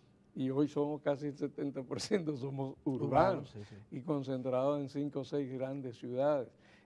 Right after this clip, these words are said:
Speaker 1: Esas cinco o seis grandes ciudades no tenían o no tienen todavía una infraestructura de servicios adecuada. Las inversiones que se requieren para poner al día el, el sistema de salud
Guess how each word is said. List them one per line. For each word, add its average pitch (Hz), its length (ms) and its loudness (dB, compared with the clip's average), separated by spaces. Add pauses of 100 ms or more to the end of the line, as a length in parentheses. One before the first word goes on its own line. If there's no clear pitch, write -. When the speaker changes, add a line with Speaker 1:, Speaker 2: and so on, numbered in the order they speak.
Speaker 1:
Esas 156 300 -4
cinco 185 320 -6
o 156 60 -4
seis 160 180 -2
grandes 147 400 -2
ciudades 143 260 0
no 143 140 -2
tenían 175 580 0
o 196 100 -12
no - 160 -8
tienen 202 440 -10
todavía 135 440 0 (300)
una 160 200 4
infraestructura 160 840 2
de 127 160 -6
servicios 123 800 -8
adecuada. 127 560 0
Las 123 220 -8
inversiones 135 720 -4
que 214 100 -8
se 160 140 -8
requieren 131 580 -4 (480)
para 139 240 2
poner 170 480 2
al 175 240 2
día 196 240 -4 (460)
el, 131 360 -2
el 139 200 0
sistema 165 520 -2
de 143 120 -4
salud 139 420 -4